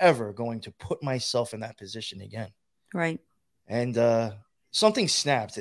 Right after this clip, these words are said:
Speaker 1: That, that day when I was laying on the floor and just staring at the ceiling and just started, it was like, it was almost if, like, <laughs> it was almost like an epiphany or something, but, like, I
Speaker 2: Mm-hmm.
Speaker 1: actually, like, even felt like a change. I was just like, "I have to change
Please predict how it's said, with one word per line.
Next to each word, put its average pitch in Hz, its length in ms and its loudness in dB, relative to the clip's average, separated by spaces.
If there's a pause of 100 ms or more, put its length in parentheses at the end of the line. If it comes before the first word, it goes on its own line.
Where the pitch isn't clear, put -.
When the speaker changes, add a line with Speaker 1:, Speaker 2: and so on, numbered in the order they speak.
Speaker 1:
That, 147 220 8
that 170 240 8
day 170 240 6
when 165 120 4
I 151 120 6
was 131 200 0
laying 147 280 2
on 135 100 0
the 120 60 -4
floor 139 560 6
and 123 120 -4
just 117 140 -8
staring 143 320 -4
at 123 140 -6
the - 40 -20
ceiling 131 560 -8
and 110 80 -10
just 110 140 -10
started, 120 300 -4
it - 760 -16
was 143 200 2
like, 151 180 8
it 165 100 8
was 170 140 4
almost 233 360 4
if, 156 200 0
like, 143 200 2
<laughs> - 180 -2
it - 640 -18
was 160 80 4
almost 202 220 6
like 175 100 8
an 151 80 6
epiphany 131 500 2
or 104 60 -6
something, 107 340 -6
but, 123 120 2
like, 135 160 6
I 147 60 8
Speaker 2:
Mm-hmm. 160 260 8
Speaker 1:
actually, 156 280 -2
like, 131 220 2
even 127 220 -6
felt 123 260 -2
like 113 160 -8
a 110 60 -12
change. 107 420 -10
I 101 60 -10
was 101 240 -10
just 107 200 -8
like, 113 160 -8 (360)
"I 113 180 -8 (100)
have 135 360 -2
to 113 120 -10
change 107 600 -8